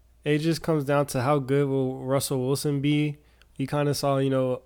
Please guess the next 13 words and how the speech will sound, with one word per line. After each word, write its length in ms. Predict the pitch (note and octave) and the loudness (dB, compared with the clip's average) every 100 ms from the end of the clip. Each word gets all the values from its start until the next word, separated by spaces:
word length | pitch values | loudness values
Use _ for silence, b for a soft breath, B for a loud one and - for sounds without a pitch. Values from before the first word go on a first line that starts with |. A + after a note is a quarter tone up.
| - | -14
a 60 | |
tale 260 | B2+ D3 D3 | -6 -2 -2
of 120 | C#3+ | -2
two 100 | C#3+ | -4
cities 380 | C3 C#3+ C#3 C3 | -4 -2 -2 0
in 80 | C3 | -2
his 160 | C3 | -2
career 400 | - C#3 C#3 C#3 | -2 0 2 2
last 320 | B2+ B2+ B2+ C3+ | 2 0 -2 -2
year, 280 | C3 B2+ | -2 0
where 400 | B2 B2 B2 A#2 - b b b b b b - | 0 0 0 -2 -12 b b b b b b 2
in 140 | F3 | 4
Seattle, 720 | - D#3+ D3+ E3 D#3 D3 C#3+ | 4 4 6 6 4 2 -2